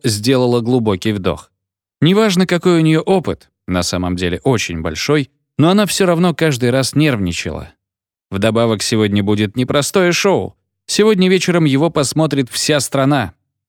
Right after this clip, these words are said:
Анонс о нем втыкали в начало и конец каждой рекламной паузы последние двадцать четыре часа.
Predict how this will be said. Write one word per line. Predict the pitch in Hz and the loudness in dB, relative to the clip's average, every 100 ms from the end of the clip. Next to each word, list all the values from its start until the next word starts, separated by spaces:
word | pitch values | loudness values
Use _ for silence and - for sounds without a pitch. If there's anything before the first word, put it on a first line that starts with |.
| _ _ | _ _
Анонс | 107 107 127 147 - | -2 2 2 2 0
о | 127 | 2
нем | 131 143 | 2 0
втыкали | 123 127 113 131 131 | 0 -4 -2 0 0
в | 120 | 0
начало | 120 113 135 135 131 | 0 0 0 0 0
и | 117 | 0
конец | 117 117 123 - | 0 -2 -2 -4
каждой | 123 123 110 113 | -2 0 0 -2
рекламной | 104 113 123 117 | -2 0 0 0
паузы | 101 135 131 113 120 | 0 0 0 0 -2
последние | 113 - 123 123 117 113 | -2 -2 -2 -2 -2 -2
двадцать | 104 101 110 - 113 | -2 -4 -4 -4 -6
четыре | - 120 120 120 | -4 -4 -2 -2
часа. | 113 135 - 90 - | -2 -6 -6 -8 -12